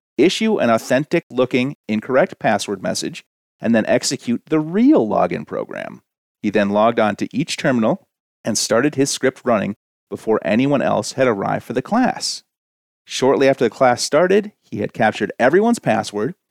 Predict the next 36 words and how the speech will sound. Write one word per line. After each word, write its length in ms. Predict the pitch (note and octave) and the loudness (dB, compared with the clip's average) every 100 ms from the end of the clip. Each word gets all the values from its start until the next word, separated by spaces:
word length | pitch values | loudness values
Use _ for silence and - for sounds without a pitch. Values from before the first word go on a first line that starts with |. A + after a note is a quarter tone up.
| _ | _
and 220 | - G#2+ G#2 | -4 0 2
nobody 300 | G#2 B2 A#2 | 2 2 2
was 200 | G#2 - | 0 -2
any 220 | G2 G2+ | -2 0
the 100 | A2 | 2
wiser. 560 | A#2+ D3 D3 - C#2+ - _ _ | 2 2 2 -2 -8 -12 _ _
During 200 | A2 G2+ | -4 -4
the 80 | F#2+ | -4
class, 400 | - A2+ E3 - | 0 0 0 -4
he 100 | C3+ | -12
proudly 420 | - G2+ G#2+ C#3 | -4 0 2 2
announced 360 | A2 G#2 G#2+ - | 0 -2 -4 -6
his 120 | G2+ | -6
success 600 | B2 - - G2 - - _ _ | -6 -6 -2 0 -2 -6 _ _
to 120 | - A2+ | -6 -2
the 80 | |
college 360 | B2 G#2 G#2+ B2 | 0 0 0 2
lecturer. 680 | D3 B3+ - F#2+ G#1+ - - _ _ _ | 2 0 0 -6 -8 -10 -18 _ _ _
Bizarrely, 840 | C#3 C#3+ C3+ F#3 E4+ D4 G#2+ G2+ G#3+ _ _ | 2 4 4 4 4 2 2 0 -2 _ _
the 100 | B2+ | 2
lecturer 440 | B2+ D3+ - F#3+ F#3 | 4 2 0 0 0
wasn't 440 | A2 A#2 B2 F#3 | 2 2 2 -2
happy 380 | D#3 F3+ G#3 A#2+ | 0 0 2 0
with 140 | A2+ G#2+ | -2 -2
the 100 | A#2 | -2
approach 420 | - D#3 F#3+ - | 0 0 0 -2
the 80 | A2+ | -8
student 340 | - G#2 G#2+ | -6 -8 -8
had 160 | A2 - | -10 0
taken 280 | E3+ C3 A#2+ | 0 0 -4
to 100 | G#2 | -6
obtain 280 | - G#2 | -2 -2
the 60 | A#2 | -2
passwords 560 | G#2+ A2 - F#2+ A2+ - _ _ | -4 -6 -6 -10 -10 -12 _ _
and 140 | G#2+ | -8
said 400 | G2 - A#2 C3+ | -6 2 2 2